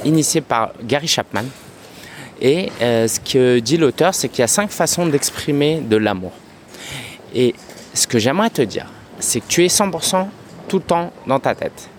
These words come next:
Si toi, tu prends pas le temps de t'exprimer à toi-même de l'amour, ça va être très compliqué d'avancer dans ta vie perso et dans ta vie pro. Pourquoi ? Parce que il n'y a pas de neutralité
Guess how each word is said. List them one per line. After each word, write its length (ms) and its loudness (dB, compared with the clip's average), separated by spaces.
Si 180 -2
toi, 240 2
tu 160 0
prends 200 0
pas 180 -2
le 140 -4
temps 200 -4
de 120 2
t'exprimer 680 -2
à 120 -2
toi-même 380 -2
de 80 2
l'amour, 420 0
ça 180 -2
va 100 2
être 140 -4
très 320 2
compliqué 480 0
d'avancer 400 0
dans 160 2
ta 160 -2
vie 140 -2
perso 500 0
et 60 0
dans 160 2
ta 120 0
vie 140 0
pro. 240 -4
Pourquoi ? 340 0
Parce 240 0
que 180 2
il 0 -
n'y 80 2
a 20 0
pas 140 0
de 40 2
neutralité 760 0